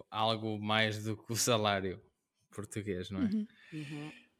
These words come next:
Speaker 1: E, eh, e dissemos, "Ok, vamos, compramos apartamentos e alugamos e não sei o quê, tudo."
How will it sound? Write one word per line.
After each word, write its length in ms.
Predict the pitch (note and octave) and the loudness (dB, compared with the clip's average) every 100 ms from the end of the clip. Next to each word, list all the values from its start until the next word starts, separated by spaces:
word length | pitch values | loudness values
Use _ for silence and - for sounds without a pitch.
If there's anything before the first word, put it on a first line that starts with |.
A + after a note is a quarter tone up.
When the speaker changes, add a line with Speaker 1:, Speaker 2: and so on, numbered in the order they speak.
| - | -10
Speaker 1:
E, 400 | A2 A2 A2+ A2+ | -4 -2 2 4
eh, 480 | A2+ A2+ A2+ A2+ A2+ | 4 4 4 4 2
e 40 | |
dissemos, 420 | A#2+ - D3 C#3 A2+ | 0 0 0 0 -4
"Ok, 200 | G2 G2+ | -2 -2
vamos, 340 | G2+ G2+ - | -2 -6 -10
compramos 520 | - G#2 G2 G#2 G#2 G#2+ | -10 -8 -4 -2 -2 -2
apartamentos 960 | G2+ G#2 G#2 B2+ F3+ F#3 E3+ - - G2+ | -4 -4 -2 0 0 -2 -6 -10 -10 -6
e 140 | F#2+ | -6
alugamos 640 | F2+ F2+ G#2+ D3 D#3 C#3 A2 | -6 -2 0 0 0 -2 -4
e 60 | |
não 80 | F#2+ | -4
sei 180 | - F#2+ | -6 -10
o 40 | |
quê, 360 | - A2 A#2+ A2+ - | -4 -4 -4 -8 -8
tudo." 320 | G2 F#2 | -8 -6